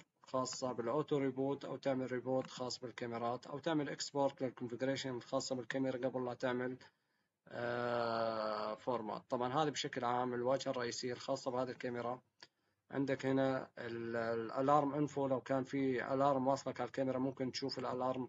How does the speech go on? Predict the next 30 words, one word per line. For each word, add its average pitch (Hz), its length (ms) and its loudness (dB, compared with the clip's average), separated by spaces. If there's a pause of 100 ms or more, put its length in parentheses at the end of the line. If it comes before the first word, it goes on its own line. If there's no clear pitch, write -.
كامل 127 340 0
بشكل 117 340 -8
عام، 123 280 0
التايم 127 380 0
والوقت 127 340 0
شو 127 280 -6
ال، 123 160 -2
آه، - 640 -6
مي-، 135 300 2
هيومن 139 440 0
ديتكشن 131 520 -2
او 127 140 -8
شو. 139 300 -4 (800)
في 151 120 0
عندك 135 300 0
اللوج 131 320 6
اوت 131 300 2
او 123 100 -2
اللوج 120 280 -2
ان، 127 220 -4 (240)
فيك 123 160 -8
تستخدمها 117 580 -6
من 117 360 -4
هذا 117 240 -4
ال-، 113 280 -10
الاوبشن. 147 640 -4 (800)
طبعًا 127 260 -2
هذا 143 120 4
بشكل 131 340 -4
عام 127 380 2